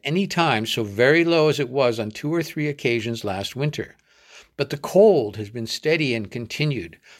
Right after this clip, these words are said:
the mercury not rising above ten degrees Fahrenheit for a week or two together. Tell Henry, if you will take my advice, he will not fire balls out of his double-barreled gun.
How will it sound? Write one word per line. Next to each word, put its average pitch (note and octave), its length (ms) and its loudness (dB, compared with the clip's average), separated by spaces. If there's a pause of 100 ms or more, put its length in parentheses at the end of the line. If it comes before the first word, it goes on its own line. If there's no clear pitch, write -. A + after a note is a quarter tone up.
(160)
the A#2+ 80 -6
mercury C3+ 480 4
not C#3 240 0
rising C3+ 460 4
above A#2+ 320 -2
ten D3 180 0
degrees B2+ 380 -2
Fahrenheit A#2+ 500 -2
for A#2+ 140 -4
a A2 40 0
week C3+ 280 -2
or - 20 -6
two G2+ 240 -6
together. B2 460 -2 (1300)
Tell G3 220 6
Henry, C3+ 480 2 (240)
if A2 120 -12
you C3 120 -2
will F3+ 160 2
take D3 260 2
my D#3 140 -2
advice, A#2+ 560 -4 (240)
he A#2 160 -6
will D3 260 6
not F3 320 2
fire D#3+ 340 4
balls C3+ 460 6
out A#2+ 120 2
of A#2+ 100 -6
his A#2+ 100 -4
double-barreled A#2 680 0
gun. B2+ 320 2